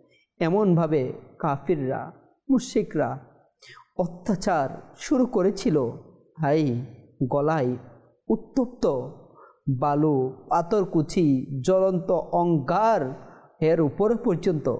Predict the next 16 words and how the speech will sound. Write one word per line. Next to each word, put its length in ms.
শুইয়ে 400
দেওয়া 260
হয়েছিল। 460
গলায় 420
রশি 360
বেঁধে 600
ছাগলের 600
মতো 300
করে 380
শিশুরা 680
মক্কার 560
অলিতে 720
গলিতে 560
টেনে 560
হিঁচড়ে 360
বেরিয়েছে। 540